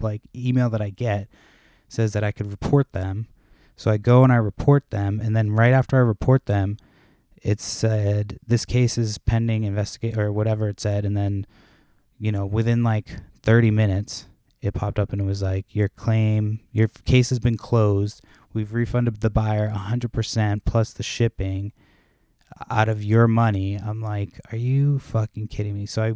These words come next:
like, I went to bed and then woke up to that email. I'm like,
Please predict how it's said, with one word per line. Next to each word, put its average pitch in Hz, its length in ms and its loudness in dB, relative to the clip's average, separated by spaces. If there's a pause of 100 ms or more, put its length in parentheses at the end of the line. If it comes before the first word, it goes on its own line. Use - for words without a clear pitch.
like, 110 360 -4
I 113 80 2
went 143 200 6
to 123 80 0
bed 107 460 2 (720)
and 110 180 0
then 110 160 0
woke 107 260 0
up 107 240 -2 (160)
to 104 360 -4 (460)
that 101 240 -6
email. 110 320 0
I'm 98 180 -4
like, 101 220 -6